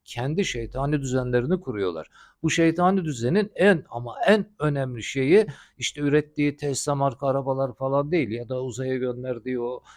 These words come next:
şeyler değil, uydular değil, onu söyleyeyim. Hatta Mars projesi de değil. En önemli projesi ne biliyor musun? İnsan beynine girmek. Bak, insanın beynine girmek ve insanları, kitleleri bu şekilde yönetmek için ellerinden geleni yapıyorlar.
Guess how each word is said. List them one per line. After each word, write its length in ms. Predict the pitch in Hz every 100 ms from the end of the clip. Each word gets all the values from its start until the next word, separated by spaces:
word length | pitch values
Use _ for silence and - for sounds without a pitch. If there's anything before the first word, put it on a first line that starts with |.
| -
şeyler 500 | - 131 127 135 160
değil, 120 | 185
uydular 560 | 127 131 131 131 135 131
değil, 240 | 180 147
onu 200 | 113 139
söyleyeyim. 460 | 123 139 151 170 113
Hatta 440 | - 147 160 - 151
Mars 420 | 147 196 - -
projesi 520 | 165 165 165 160 208
de 140 | 196
değil. 200 | 135 92 - _ _
En 140 | 175 180
önemli 400 | 165 139 139 139
projesi 500 | 139 131 131 - 143
ne 140 | 135
biliyor 200 | 117 175
musun? 280 | 131 - 120
İnsan 520 | - 170 - 180 170 143
beynine 400 | 139 135 135 135
girmek. 380 | 120 113 104 - _ _ _ -
Bak, 220 | 107 - - - _
insanın 680 | 135 139 135 147 160 233 208 - _ _
beynine 500 | 117 120 135 147 185
girmek 600 | 180 156 110 139 175 _
ve 120 | 123 117
insanları, 720 | 107 - 127 127 143 113 -
kitleleri 580 | - _ 139 135 156
bu 80 | 139
şekilde 420 | - 131 120 101
yönetmek 580 | 98 104 139 139 147 -
için 240 | - 135 -
ellerinden 640 | - 175 160 131 113 107 110
geleni 480 | 120 170 135 139 156
yapıyorlar. 640 | 104 117 101 76 -